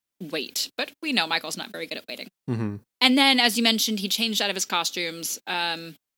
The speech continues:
Speaker 1: his multiple costumes. And he goes and sits on Phyllis's lap. Phyllis is,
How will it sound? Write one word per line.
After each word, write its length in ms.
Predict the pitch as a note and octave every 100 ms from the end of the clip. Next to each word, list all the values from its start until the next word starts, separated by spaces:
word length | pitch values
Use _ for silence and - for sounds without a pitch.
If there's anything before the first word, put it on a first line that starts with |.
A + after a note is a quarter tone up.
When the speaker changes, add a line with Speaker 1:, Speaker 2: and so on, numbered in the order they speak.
| _ _ -
Speaker 1:
his 120 | F#3
multiple 360 | F#3+ E3+ - F#3
costumes. 520 | E3 D#3+ - D#3 D#3+ - _
And 100 | A3+
he 80 | A3+
goes 560 | A#3 A#3+ C4+ D4 B3+ -
and 560 | G3 G3 G3 F#3+ F#3+ F3+
sits 280 | - G#3 -
on 120 | G3+
Phyllis's 420 | G3 E3+ F3+ G3+
lap. 260 | F3 D3+ E3
Phyllis 260 | - E3 D#3+
is, 260 | E3 -